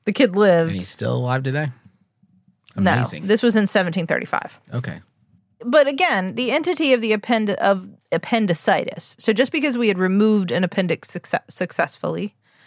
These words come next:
Speaker 1: does not necessarily mean that we understood the concept of inflammation of said appendix, called an appendicitis, that leads to the symptoms that we mentioned, that leads to the need for possible surgery.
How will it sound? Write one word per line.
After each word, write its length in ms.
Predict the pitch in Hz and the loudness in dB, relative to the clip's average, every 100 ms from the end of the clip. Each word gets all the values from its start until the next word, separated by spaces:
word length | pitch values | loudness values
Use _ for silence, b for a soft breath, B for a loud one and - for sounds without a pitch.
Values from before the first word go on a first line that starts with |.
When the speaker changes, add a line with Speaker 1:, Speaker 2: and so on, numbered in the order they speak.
| b b b | b b b
Speaker 1:
does 160 | 190 | -2
not 160 | 233 226 | 0 2
necessarily 360 | 220 - 208 | 2 2 2
mean 140 | 196 180 | 2 -2
that 80 | 165 | -2
we 100 | 175 | -2
understood 460 | 165 - 156 156 - _ | -2 -2 -4 -4 -12 _
the 180 | 175 156 _ | -6 -6 _
concept 600 | - 208 190 - 160 - | 0 2 2 0 -2 0
of 140 | 160 156 | -4 0
inflammation 800 | 190 190 - 185 180 226 - 156 | 2 2 2 -2 0 0 -2 -4
of 140 | 156 147 | -4 -2
said 160 | 165 | -2
appendix, 540 | 165 - 156 139 - - | -4 -4 -2 -2 -4 -8
called 260 | - 143 | -6 -4
an 80 | 156 | -4
appendicitis, 760 | 156 - 165 160 - 185 175 175 | -6 -4 -4 -2 0 2 2 0
that 140 | 180 | -2
leads 260 | 180 175 - | -2 -4 -4
to 120 | 185 | -6
the 160 | 175 175 | -6 -8
symptoms 520 | - 196 190 180 180 | -2 -2 -2 -4 -2
that 100 | 165 | -4
we 100 | 165 | -2
mentioned, 500 | 214 285 - 240 220 | 0 0 2 0 2
that 180 | 196 180 | 0 0
leads 260 | 180 185 175 | -4 -6 -4
to 120 | 185 | -4
the 80 | 175 | -4
need 260 | 165 160 | -6 -8
for 200 | - 170 | -6 -6
possible 400 | 156 165 151 - | -4 -8 -8 -12
surgery. 440 | 165 277 202 160 | 0 2 2 -4